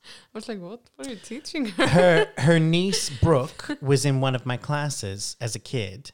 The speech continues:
Speaker 1: Yeah.
Speaker 2: Um, and years later, uh, in Iceland, the other side of the world, I meet her aunt, uh, and she books me to perform for her husband's birthday.
Speaker 1: That's, yeah.
Speaker 2: It's insane.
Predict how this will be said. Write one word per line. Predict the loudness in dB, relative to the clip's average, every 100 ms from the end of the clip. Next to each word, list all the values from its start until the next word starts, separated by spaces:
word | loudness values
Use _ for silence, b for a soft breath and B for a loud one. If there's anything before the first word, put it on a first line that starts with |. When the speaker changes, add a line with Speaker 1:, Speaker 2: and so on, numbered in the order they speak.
| _
Speaker 1:
Yeah. | -8 -8 -8 -14 b b b _
Speaker 2:
Um, | 0 2 2 0 -4 -6 -8
and | -2 0 0 0 -4 -8 -14
years | -10 -2 -2 0
later, | -2 0 -2 -2 -4 -4
uh, | 0 0
in | -2 -4
Iceland, | -2 -2 -2 -4 -4
the | -2
other | -2
side | -2 -4
of |
the | -4
world, | -4 -2 -2 -6 -6
I | -4
meet | -4 -4
her | -6 -4
aunt, | -4 -4 -8 -16 -18 _ _ _ _ _ _ _ _ _
uh, | -2 0 -2 -4
and | -2 -2 -2
she | -4
books | -4 -6 -4
me | -4
to | -4
perform | -4 -2 -2
for | -2 -2
her | -2
husband's | -4 -8 -4
birthday. | -6 -4 -6 -6 -10 _ _ _ _ _ _ _ _ _ _ _ _ _ _ -8
Speaker 1:
That's, | -6 -4 -6 -6 -10 _ _ _ _ _
yeah. | -20 -20 -20 _ _ -8
Speaker 2:
It's | 0
insane. | 0 2 0 0 0 -4